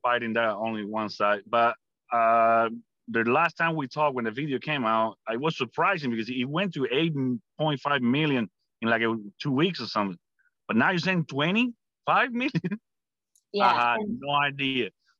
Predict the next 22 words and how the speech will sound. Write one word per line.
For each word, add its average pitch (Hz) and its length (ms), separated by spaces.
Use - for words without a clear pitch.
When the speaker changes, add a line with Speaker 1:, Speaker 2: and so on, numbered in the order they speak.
Speaker 1:
But 135 140
I, 147 220
it 156 240
feels 196 320
about 170 280
right 190 320
because 135 180
I 156 100
got 170 260
people 175 200
stop 165 320
me 156 400
on, 123 460
on 123 120
a 127 40
naval 160 320
base 120 260
that 120 120
I 113 160
was 123 220
doing 127 300
work. 127 300